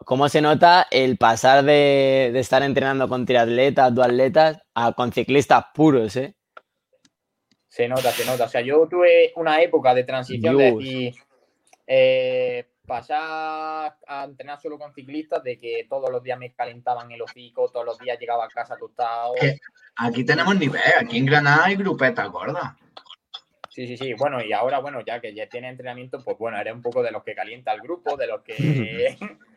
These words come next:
Speaker 2: está guapa, ahora está chula, ahora disfruto.
Speaker 1: Yo te lo digo porque ahora después del confinamiento igual, yo en la bici la estoy haciendo casi todo con,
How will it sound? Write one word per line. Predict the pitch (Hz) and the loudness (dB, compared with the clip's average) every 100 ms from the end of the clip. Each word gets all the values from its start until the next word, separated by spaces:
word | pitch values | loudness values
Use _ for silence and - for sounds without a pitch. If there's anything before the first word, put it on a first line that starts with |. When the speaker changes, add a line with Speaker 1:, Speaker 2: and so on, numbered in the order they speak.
| - | -6
Speaker 2:
está | 113 117 147 | -4 0 2
guapa, | 135 135 123 | 2 0 -2
ahora | 151 | -8
está | - 190 - | -8 -10 -10
chula, | 139 120 | -12 -10
ahora | 131 160 | -10 -10
disfruto. | 135 _ 123 131 123 135 131 - - 117 _ _ _ _ 101 - _ _ _ _ | -14 _ -20 -16 -16 -16 _ -20 -20 _ _ _ _ _ -20 -20 _ _ _ _
Speaker 1:
Yo | 120 127 | 0 4
te | 139 | 6
lo | 156 | 8
digo | 151 156 156 | 8 8 6
porque | 147 135 127 | 6 6 6
ahora | 127 143 | 8 8
después | 143 147 147 | 6 4 2
del | |
confinamiento | 143 139 143 139 135 131 120 | 2 -2 -2 -4 -4 -4 -4
igual, | 113 127 139 | 2 2 2
yo | 127 131 135 | 0 0 0
en | 131 | 2
la | 127 | 2
bici | 123 135 139 | 2 -2 -2
la | 127 | -2
estoy | 143 | 0
haciendo | 120 131 | -2 -2
casi | 123 117 117 | -2 -2 0
todo | 127 123 117 | 2 2 2
con, | 120 117 117 113 107 107 | 2 2 0 -2 -6 -8